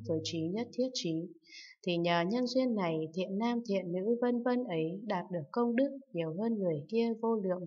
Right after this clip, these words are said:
vô số, không thể tính lường được. Thiện hiện nên biết, Đại Bồ Tát ấy nhờ oai lực tinh tấn tăng thượng này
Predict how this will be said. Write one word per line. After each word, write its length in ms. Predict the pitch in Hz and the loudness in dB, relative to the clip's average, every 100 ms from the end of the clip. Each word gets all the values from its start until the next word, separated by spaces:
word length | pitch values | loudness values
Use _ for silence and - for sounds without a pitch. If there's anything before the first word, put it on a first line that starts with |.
| 170 | -2
vô 140 | 226 220 | -2 0
số, 240 | 170 156 165 | -2 -4 -4
không 200 | - 233 226 | -2 0 0
thể 100 | 196 143 - | -2 -4 -6
tính 220 | 160 170 | -4 0
lường 240 | 202 160 | 0 0
được. 280 | 156 170 156 - _ _ _ _ _ _ _ _ _ - - - - - | 0 0 -2 -10 _ _ _ _ _ _ _ _ _ -20 -20 -20 -20 -2
Thiện 180 | 196 208 | 0 4
hiện 300 | 196 202 196 | 4 6 4
nên 240 | 240 247 | 4 4
biết, 220 | 240 285 285 - | 6 4 4 0
Đại 200 | 190 180 180 | 2 2 0
Bồ 160 | 165 143 | -2 0
Tát 160 | 220 247 | -2 0
ấy 360 | 180 156 185 214 | 0 0 -2 -4
nhờ 180 | 180 160 | -2 0
oai 180 | 190 233 | 0 0
lực 180 | 208 160 - | 0 0 2
tinh 200 | 233 233 | 2 2
tấn 300 | 180 156 160 - | -2 -4 -4 -2
tăng 180 | 226 233 | -2 0
thượng 220 | 185 170 | -2 -2
này 280 | 165 160 147 | -4 -4 -6